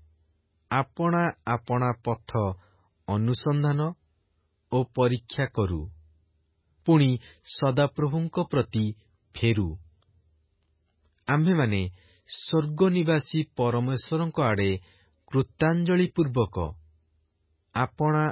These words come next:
ଆପଣା ହୃଦୟ ଉଠାଉ। ଆମ୍ଭେମାନେ ଆଜ୍ଞା ଲଙ୍ଘନ ଓ ବିଦ୍ରୋହାଚରଣ କରିଅଛୁ। ତୁମ୍ଭେ କ୍ଷମା କରିନାହଁ। ତୁମ୍ଭେ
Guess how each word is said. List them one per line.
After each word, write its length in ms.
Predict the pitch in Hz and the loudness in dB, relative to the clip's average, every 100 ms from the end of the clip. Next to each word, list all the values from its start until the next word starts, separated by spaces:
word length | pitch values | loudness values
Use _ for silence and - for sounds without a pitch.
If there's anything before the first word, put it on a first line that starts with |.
| - | -2
ଆପଣା 420 | 113 - 117 117 110 110 _ _ - | -4 -2 0 0 0 -4 _ _ -6
ହୃଦୟ 540 | 135 131 131 147 143 - | -2 0 4 4 2 0
ଉଠାଉ। 440 | 110 - - 98 78 76 - _ _ _ _ _ _ _ _ _ _ _ _ _ _ _ _ - | -6 -6 -4 -4 -4 -8 -18 _ _ _ _ _ _ _ _ _ _ _ _ _ _ _ _ -4
ଆମ୍ଭେମାନେ 560 | 120 151 175 147 95 82 76 - - _ _ _ _ _ _ _ - | 0 2 2 2 0 -2 -6 -16 -20 _ _ _ _ _ _ _ -4
ଆଜ୍ଞା 380 | 113 104 110 135 | -2 -2 0 2
ଲଙ୍ଘନ 440 | 143 143 135 139 135 147 _ _ _ _ - | 2 0 0 0 -2 -4 _ _ _ _ 0
ଓ 100 | 139 127 120 117 _ _ _ - | 2 2 0 -8 _ _ _ -12
ବିଦ୍ରୋହାଚରଣ 1080 | 101 127 123 123 156 160 190 - 175 170 175 | -2 -2 -2 -2 0 0 -2 0 0 2 0
କରିଅଛୁ। 640 | - 117 110 98 - 90 78 - - _ _ _ _ _ _ _ _ - | 2 2 2 0 -2 -8 -8 -10 -20 _ _ _ _ _ _ _ _ -2
ତୁମ୍ଭେ 380 | 165 160 151 151 135 - _ _ _ | 0 2 2 2 2 -4 _ _ _
କ୍ଷମା 400 | - 147 139 156 | -2 2 2 2
କରିନାହଁ। 600 | 156 123 113 110 104 95 76 73 - _ _ _ _ _ _ _ _ _ - | 2 0 2 2 0 -2 -4 -8 -20 _ _ _ _ _ _ _ _ _ 0
ତୁମ୍ଭେ 320 | 170 156 143 | 2 4 4